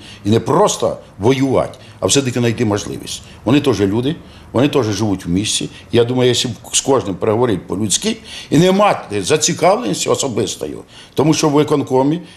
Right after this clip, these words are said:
а то, е, і, і, і в этому, і на сесії, в депутатському корпусі, я знаю, є ціла, е, люди, які зацікавлені в цих перевозках, і там є власники. І тому каж-, кожен протягує свої інтереси. Ну, це вже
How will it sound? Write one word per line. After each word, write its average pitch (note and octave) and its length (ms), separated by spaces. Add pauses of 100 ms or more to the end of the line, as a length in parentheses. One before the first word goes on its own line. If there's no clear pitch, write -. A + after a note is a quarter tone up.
(200)
а G#2+ 80
то, C3+ 100
е, B2 600
і, B2+ 60
і, B2 580
і A#2+ 40
в A2 120
этому, A#2 680
і C3+ 120
на C3 120
сесії, C#3 400
в A#2+ 40
депутатському C#3 480
корпусі, - 440 (220)
я A2+ 140
знаю, A#2+ 300 (100)
є A2+ 240 (340)
ціла, C3 380
е, A2+ 80
люди, A#2+ 320
які B2+ 180
зацікавлені C3+ 680
в - 40
цих C#3+ 240 (280)
перевозках, D#3 680
і F2 60
там G#2 220
є C3 220
власники. - 600 (300)
І G#2 80
тому D#3 360
каж-, D3 340
кожен C#3+ 240
протягує B2+ 440
свої C3 300
інтереси. - 420 (640)
Ну, G2+ 160 (140)
це E3 280
вже C3 320